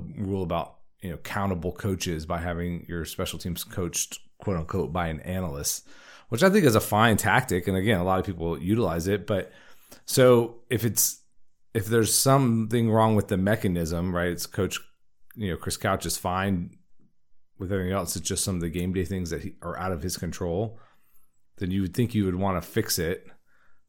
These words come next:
But how is everybody else doing it? That would be the question. I, again, I'm not a special teams signals expert, but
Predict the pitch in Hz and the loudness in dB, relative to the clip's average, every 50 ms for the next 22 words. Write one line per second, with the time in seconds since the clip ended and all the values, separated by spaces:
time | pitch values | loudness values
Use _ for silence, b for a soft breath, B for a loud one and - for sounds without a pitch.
0 | - - 98 90 131 139 143 135 117 127 123 107 117 107 110 113 113 - - 95 | -6 -2 2 4 6 6 6 6 6 6 6 6 6 6 6 6 4 2 0 -2
1 | 85 67 71 76 71 57 - - _ - 101 110 123 131 123 110 113 101 101 - | -2 -2 -2 -6 -8 -8 -12 -16 _ 0 4 6 6 8 8 6 4 4 2 2
2 | 113 101 - - 104 101 95 85 107 110 107 107 113 92 90 98 104 117 117 117 | 2 0 2 0 0 0 2 4 6 6 6 6 4 4 6 6 6 8 8 6
3 | 117 107 101 - - 123 110 - 113 104 - - 117 113 110 107 107 104 104 90 | 6 6 4 4 2 0 0 0 -2 -4 0 0 2 4 4 6 4 4 4 2
4 | - - b b b b b b b b b b b b b - - - - - | 0 -4 b b b b b b b b b b b b b -10 -6 -4 0 2
5 | 131 120 113 117 113 107 107 107 104 107 104 101 92 98 110 - - - - 110 | 2 4 4 4 4 6 6 6 6 4 4 2 0 -4 -6 -8 -8 -4 -2 -2
6 | 107 - - - - 95 82 80 80 - - - 113 101 92 92 107 101 98 98 | -2 -2 -4 -4 -4 -2 -2 -2 -4 -8 -12 -14 -14 -10 -4 -2 -2 0 0 -2
7 | 92 - - | -4 -6 -12